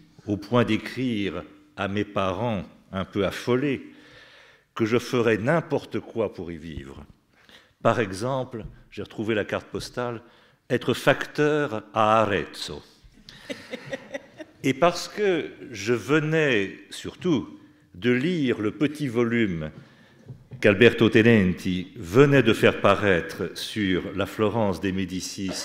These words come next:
de la Cité à l'État, j'avais pris mon courage à deux mains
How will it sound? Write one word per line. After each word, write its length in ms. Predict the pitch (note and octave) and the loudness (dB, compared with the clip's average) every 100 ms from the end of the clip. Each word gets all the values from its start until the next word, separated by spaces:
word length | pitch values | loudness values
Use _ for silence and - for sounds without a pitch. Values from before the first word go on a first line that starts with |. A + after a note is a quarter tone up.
| - | -8
de 60 | F#2+ | -6
la 140 | F2+ | -4
Cité 480 | F2 - - F#2+ F2+ | -6 -10 -8 -4 -4
à 80 | - | -4
l'État, 540 | D#2 A2+ A2+ D3 C#3+ C3+ - _ _ _ _ _ _ _ - | -4 -4 -2 -4 -4 -8 -20 _ _ _ _ _ _ _ -14
j'avais 300 | F#2 B2+ D3 | -2 0 0
pris 200 | D3+ E3+ | -2 -4
mon 140 | B2+ F#2+ | -6 -6
courage 480 | - C3 C3+ A#2 | -2 -2 0 -2
à 80 | G#2 | -2
deux 200 | E2 A2 | -4 -4
mains 280 | F2+ F#2+ D3 | -6 -8 -12